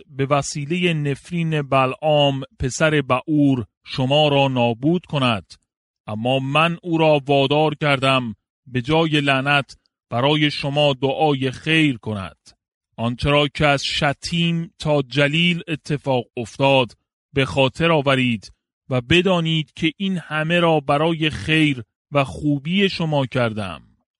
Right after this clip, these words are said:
آنچه در اینجا گفته شده درباره اتفاق عالی است که در گذشته برای قوم اسرائیل افتاد،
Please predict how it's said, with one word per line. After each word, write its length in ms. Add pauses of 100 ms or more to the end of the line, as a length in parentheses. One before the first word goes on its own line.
(140)
آنچه 600 (100)
در 140
اینجا 300
گفته 380
شده 680
درباره 640
اتفاق 640 (220)
عالی 600
است 260
که 380 (160)
در 200
گذشته 600
برای 480
قوم 460 (100)
اسرائیل 640
افتاد، 540